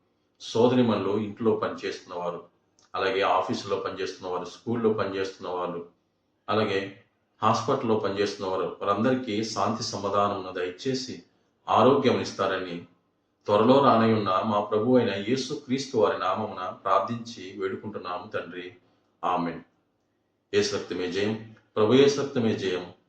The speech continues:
ప్రభు యేసు రక్తము సంపూర్ణ విజయము కలుగును గాక, అపవాదికి అనంత నాశనము కలుగును గాక. ఆమేన్. అందరికీ క్రీస్తు నామమున మరొకసారి వందనము తెలియజేయుచున్నాను.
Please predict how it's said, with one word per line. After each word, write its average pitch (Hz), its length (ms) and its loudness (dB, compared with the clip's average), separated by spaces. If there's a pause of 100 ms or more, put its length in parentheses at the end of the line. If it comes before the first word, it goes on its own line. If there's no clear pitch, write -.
(280)
ప్రభు 104 160 2
యేసు 127 320 6
రక్తము 104 460 0
సంపూర్ణ 117 500 0
విజయము 101 460 0
కలుగును 92 260 -4
గాక, 90 300 -4 (840)
అపవాదికి 127 800 4
అనంత 120 380 2
నాశనము 104 600 0
కలుగును 90 320 -4
గాక. 85 600 -8 (480)
ఆమేన్. 85 360 -4 (720)
అందరికీ 98 580 -2 (260)
క్రీస్తు 135 320 0
నామమున 95 560 0
మరొకసారి 101 460 0
వందనము 92 400 -4
తెలియజేయుచున్నాను. 87 680 -8